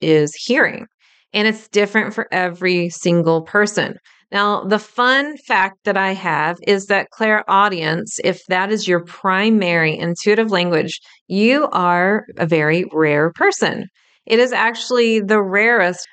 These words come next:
for clairaudience to be your primary.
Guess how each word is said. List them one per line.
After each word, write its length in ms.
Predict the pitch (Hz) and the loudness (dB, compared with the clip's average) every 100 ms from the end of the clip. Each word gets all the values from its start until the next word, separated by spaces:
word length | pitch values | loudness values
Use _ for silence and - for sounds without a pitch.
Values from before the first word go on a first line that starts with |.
| _ | _
for 800 | - 233 254 220 160 151 190 202 _ _ _ _ _ _ | -2 2 4 4 2 -2 -6 -12 _ _ _ _ _ _
clairaudience 1200 | - 208 202 - 190 214 220 156 151 160 - - - | -8 -2 -2 0 2 2 0 -2 -4 -4 -10 -18 -4
to 160 | 240 | 0
be 120 | 214 196 | 2 2
your 220 | 180 170 | 2 0
primary. 840 | 170 - 175 175 147 - - - | -2 -4 -4 -4 -6 -6 -8 -14